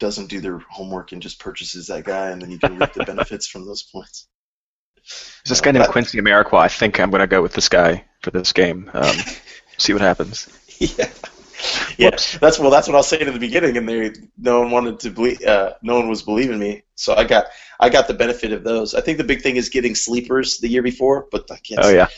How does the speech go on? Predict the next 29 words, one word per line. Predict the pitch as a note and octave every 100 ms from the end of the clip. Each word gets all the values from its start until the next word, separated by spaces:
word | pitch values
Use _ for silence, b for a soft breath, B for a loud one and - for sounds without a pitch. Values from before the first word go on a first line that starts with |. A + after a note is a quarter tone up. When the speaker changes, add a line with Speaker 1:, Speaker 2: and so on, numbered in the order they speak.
| -
Speaker 1:
that's | E3 -
super | F#3+ C3+
difficult | C3+ B2+ B2+ B2 -
to |
do | F#2+ A2 A2
because | G2+ G#2 F#2+ - _ _ _ _ _
the | C3
information | D#3 B2+ B2 B2 A#2+
you're | G#2+
given, | F#2+ A2+ G#2+ G#2
especially | G2+ - A#2 -
on | G#2
M | - G2+
L | G2+
S | G2 - - - _ - - _ _
dot, | G#2 G2+ G#2+
or | G2+ G2 G2
M | G#2
L | G2+
S | G2+
soccer | G2 F#2+ F#2+
dot | F2
com, | - G#2 G#2 F2+
is | F2
very, | G2 F#2+ F2+ E2+ - _ _ _ _ _ _ _ _ _ _ _
very, | F#2 F2+ G2+ G2 G2 -
very, | F#2 G2 F#2+ F#2 F2+ D#2 -
uh, | - E2 G1+ G1+ - _
filtered | - - - G2 - F2 C#2